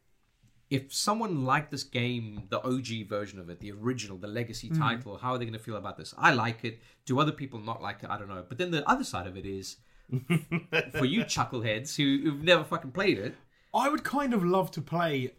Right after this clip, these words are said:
Speaker 2: both alongside each other at the same time, like chapter
Speaker 1: I,
Speaker 2: by
Speaker 1: I can
Speaker 2: chapter.
Speaker 1: fire up my P S P and, and hand, you can actually buy it on your phone.
Speaker 3: Yeah, you could get it on I O S.
Speaker 2: Can you
Speaker 3: and
Speaker 2: really?
Speaker 1: Final Fantasy seven H D,
Speaker 2: Wow,
Speaker 1: yeah.
Speaker 2: okay. I, 'cause
Speaker 3: Or on Steam, and or,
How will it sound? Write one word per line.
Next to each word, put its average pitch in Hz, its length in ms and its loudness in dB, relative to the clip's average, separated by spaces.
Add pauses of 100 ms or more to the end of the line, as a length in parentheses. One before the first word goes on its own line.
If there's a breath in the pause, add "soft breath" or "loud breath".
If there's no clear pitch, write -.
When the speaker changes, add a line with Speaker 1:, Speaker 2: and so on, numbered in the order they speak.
Speaker 2:
both 160 600 4
alongside 143 600 -2
each 113 160 -10
other 113 200 -6
at 110 80 -16
the 120 60 -14
same 123 280 -6
time, 113 300 -6 (280 loud breath)
like 120 100 -6
chapter 156 300 6
Speaker 1:
I, 247 60 12
Speaker 2:
by - 60 4
Speaker 1:
I - 100 2
can - 120 0
Speaker 2:
chapter. 135 80 0
Speaker 1:
fire 220 200 6
up 180 80 0
my 175 100 4
P - 180 -2
S 165 140 0
P 175 240 0
and, 104 200 -6
and 110 280 -8
hand, 139 160 -6 (240 loud breath)
you 311 80 8
can 294 80 4
actually 220 160 6
buy 175 120 4
it 160 40 4
on 139 100 0
your 135 80 -2
phone. 123 380 -8
Speaker 3:
Yeah, 107 100 -4
you 101 120 -2
could 117 140 -20
get 110 120 -2
it 104 80 -4
on 92 120 -10
I 92 140 -10
O 92 60 -10
S. - 60 -6
Speaker 2:
Can 196 80 2
you 202 80 4
Speaker 3:
and 180 60 4
Speaker 2:
really? 170 360 2
Speaker 1:
Final 143 240 -2
Fantasy 135 260 -6
seven 123 240 -2
H 117 220 -6
D, 151 60 -4
Speaker 2:
Wow, 127 140 -2
Speaker 1:
yeah. 101 320 -6
Speaker 2:
okay. 113 300 -16 (460 loud breath)
I, 208 100 10
'cause 202 160 4
Speaker 3:
Or 220 140 8
on 175 100 8
Steam, 113 420 0
and 113 140 0
or, 120 220 -4